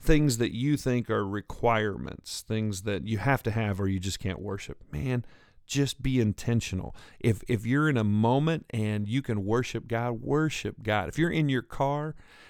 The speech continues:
and the right song's on the radio and you, and you see a beautiful, worship God, beautiful sunset, just worship God. If you're in church and it is not ideal, it's okay. Turn your attention to God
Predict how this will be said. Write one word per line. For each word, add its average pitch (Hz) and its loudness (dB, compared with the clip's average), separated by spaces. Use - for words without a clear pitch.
and 123 0
the 110 2
right 117 2
song's 139 0
on 127 0
the 110 2
radio 127 2
and 104 0
you, 120 0
and 107 2
you 113 -4
see - -2
a 113 2
beautiful, 131 0
worship 143 2
God, 110 -2
beautiful 165 4
sunset, 170 2
just 151 -4
worship 151 0
God. 113 2
If 135 8
you're 190 6
in 147 4
church 175 2
and 139 4
it 165 4
is 127 4
not 147 4
ideal, 117 2
it's - -4
okay. 170 4
Turn 170 0
your 165 4
attention 147 0
to - -2
God 123 0